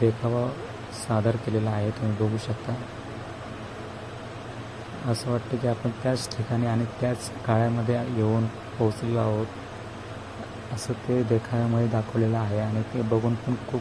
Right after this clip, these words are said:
म्हणजे खूप, अ, छान वाटतंय. हे बघा येशू ख्रिस्त, खूप म्हणजे खूप छान. आम्ही खूप छान पद्धतीने फुलांची सजावट केलेली आहे,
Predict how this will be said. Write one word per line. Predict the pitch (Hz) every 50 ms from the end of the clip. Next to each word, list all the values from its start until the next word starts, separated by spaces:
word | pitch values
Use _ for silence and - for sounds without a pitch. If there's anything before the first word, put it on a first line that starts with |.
| 113
म्हणजे | 120 120 117 120 113 110 -
खूप, | - 117 - - -
अ, | 120 117 120 120 113 -
छान | - - 117 113
वाटतंय. | 113 107 104 - - - 107 107 117 - - - - - - - - - - - - - - -
हे | - 117
बघा | 110 117 117 117 117
येशू | 113 110 110 110 - - 117
ख्रिस्त, | - - - 113 113 - - - 123 113 113 101 - - - - - - - - - - - - - - - - - - - - - - - - - -
खूप | - 120 110 -
म्हणजे | 127 117 120 123
खूप | 117 - - 123 113 - - -
छान. | - 113 113 120
आम्ही | 123 - 135 117 110 110 110 107 107 107 101 104 98 92 - - - - - - - - - - - - - - - - - - - - - - - - - - - - - - - - - - - - -
खूप | - 127 113 - - -
छान | 120 117 113
पद्धतीने | 107 - 123 110 113 107 - 123 123
फुलांची | 110 110 - 113 113 113 113 107 - 113
सजावट | - - 113 107 101 113 110 113 110 - -
केलेली | 107 107 107 107 110 110
आहे, | 117 110 101 101 101 104